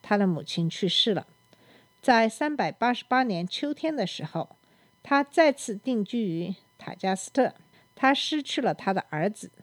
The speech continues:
这加重了他失去母亲感受到的悲伤。奥古斯丁现在像他曾经投入世俗那样渴望离开这个世界，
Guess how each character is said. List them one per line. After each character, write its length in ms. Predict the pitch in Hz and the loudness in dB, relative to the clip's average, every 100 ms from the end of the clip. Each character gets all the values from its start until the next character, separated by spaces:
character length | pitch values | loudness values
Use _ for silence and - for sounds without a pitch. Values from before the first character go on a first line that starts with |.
| _ _ | _ _
这 220 | - 254 | 2 2
加 240 | 214 262 262 | 4 4 4
重 160 | 269 | 2
了 100 | 233 | -2
他 420 | 156 - 220 214 - | -4 -2 -2 -2 -4
失 200 | - 285 | -10 -8
去 180 | 262 269 | -6 -2
母 180 | 202 - | -2 -4
亲 300 | - 254 269 - | -4 -4 -4 -8
感 180 | 156 | -8
受 160 | 185 240 | -4 -4
到 160 | 208 175 | -2 -4
的 120 | 170 | -4
悲 240 | - 190 | -2 0
伤。 240 | 202 254 - _ _ _ _ _ _ | 4 2 2 _ _ _ _ _ _
奥 160 | 311 349 | 0 2
古 140 | 349 | 2
斯 160 | 320 - | -2 -4
丁 200 | 330 320 | -2 -2
现 280 | - 370 320 | 0 0 2
在 200 | 277 - | 0 0
像 240 | - 240 220 | -2 -2 -2
他 380 | - 247 240 - - | -2 -2 -2 -8 -10
曾 220 | - 214 | -4 -4
经 180 | 247 240 | -4 -4
投 220 | - 190 | -2 0
入 140 | 233 | 0
世 240 | 202 - 294 | -2 -4 -6
俗 220 | - 185 | -4 -2
那 160 | 196 | 0
样 200 | 190 156 - | 0 -4 -6
渴 200 | - 147 | -8 -4
望 240 | 175 139 | -4 -4
离 120 | 139 | -8
开 220 | 180 190 | -6 -6
这 140 | 190 190 | -4 -4
个 100 | 165 | -6
世 240 | - 214 | -6 -8
界， 240 | 190 220 | -2 -2